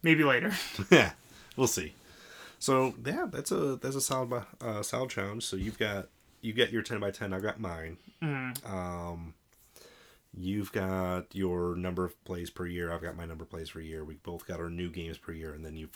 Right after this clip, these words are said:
Speaker 2: got the added, because you're, you're trying to hobby more,
Speaker 1: Mm-hmm.
Speaker 2: the, uh, the painted minis per,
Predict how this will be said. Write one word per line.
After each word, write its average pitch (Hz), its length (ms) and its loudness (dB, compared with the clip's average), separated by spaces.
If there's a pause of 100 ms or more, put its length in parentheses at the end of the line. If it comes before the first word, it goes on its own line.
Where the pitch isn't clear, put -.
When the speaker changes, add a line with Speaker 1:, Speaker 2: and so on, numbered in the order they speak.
(120)
Speaker 2:
got 92 160 -6
the 87 160 -6
added, 82 320 -4
because 82 320 -4
you're, 80 280 -4
you're 85 140 -6
trying 90 320 -2
to 87 60 -4
hobby 143 320 6
more, 90 360 -2 (240)
Speaker 1:
Mm-hmm. 131 440 2
Speaker 2:
the, 87 360 -2 (260)
uh, 82 160 -4
the 85 140 -6
painted 85 300 -2
minis 80 340 -6
per, 76 280 -10